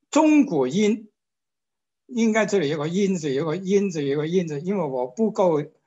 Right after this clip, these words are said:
啊，啊，啊，那个空间，所以我把“音”字去掉。中古音，这是它的编排。中古音就是我们从近代晋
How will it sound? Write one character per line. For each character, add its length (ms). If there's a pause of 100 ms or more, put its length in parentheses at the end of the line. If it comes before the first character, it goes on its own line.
(100)
啊， 260
啊， 300
啊， 240
那 100
个 340 (320)
空 280
间， 220
所 140
以 40
我 160
把 180
“音” 240
字 360
去 200
掉。 220 (600)
中 300
古 140
音， 400 (160)
这 120
是 120
它 180
的 140
编 260
排。 340 (580)
中 300
古 160
音 240
就 120
是 140
我 200
们 180
从 360 (640)
近 560
代 400 (640)
晋 560